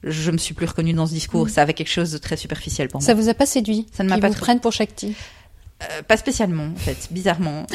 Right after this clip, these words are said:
Speaker 1: <laughs> Peut-être aussi parce que je, je me suis jamais vraiment intéressée à ça et que Shakti, ça me parlait pas. Euh,
Speaker 2: Mm.
Speaker 1: je veux dire, il m'aurait peut-être pris pour une déesse de l'amour, Aphrodite. Peut-être que ça
Speaker 2: Ah.
Speaker 1: m'aurait plus parlé parce que c'était plus,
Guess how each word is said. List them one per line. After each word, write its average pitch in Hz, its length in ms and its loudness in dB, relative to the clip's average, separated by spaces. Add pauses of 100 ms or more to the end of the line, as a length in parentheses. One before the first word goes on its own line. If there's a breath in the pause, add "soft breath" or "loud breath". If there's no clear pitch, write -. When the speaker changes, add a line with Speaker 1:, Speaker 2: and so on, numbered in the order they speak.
(240)
Speaker 1:
<laughs> 311 360 6
Peut-être 269 240 4
aussi 269 180 4
parce 254 160 4
que 233 100 2
je, 220 120 2
je 208 100 2
me 214 60 2
suis 233 180 0
jamais 262 220 6
vraiment 226 240 6
intéressée 214 360 2
à 196 120 8
ça 220 240 6
et - 20 4
que 240 60 -2
Shakti, 226 320 0
ça 226 100 2
me 190 60 2
parlait 185 260 2
pas. 196 380 8
Euh, 165 320 4
Speaker 2:
Mm. - 40 4
Speaker 1:
je 180 280 0
veux 175 100 0
dire, 175 60 -4
il 190 60 -2
m'aurait 180 180 2
peut-être - 340 0
pris 208 200 0
pour 185 140 0
une 202 80 6
déesse 185 220 2
de 175 80 0
l'amour, 175 320 4
Aphrodite. 185 500 0
Peut-être 202 260 4
que 240 100 6
ça 247 120 10
Speaker 2:
Ah. 220 40 12
Speaker 1:
m'aurait 240 180 10
plus 254 180 6
parlé 220 460 12
parce 220 180 4
que 202 120 2
c'était 196 240 0
plus, - 420 -4